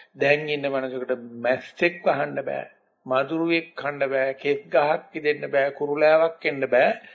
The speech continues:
විශේෂඥවරු හම්බෙන්න පොලිමේ හිටගෙන ඉන්නවා පැය ගණන්. ඒ නිසා මේ සියල්ල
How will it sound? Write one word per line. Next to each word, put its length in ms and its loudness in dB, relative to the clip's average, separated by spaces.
විශේෂඥවරු 640 0
හම්බෙන්න 380 -4
පොලිමේ 400 0
හිටගෙන 340 -4
ඉන්නවා 320 0
පැය 180 6
ගණන්. 380 -4
ඒ 40 -4
නිසා 300 -2
මේ 240 -4
සියල්ල 560 -2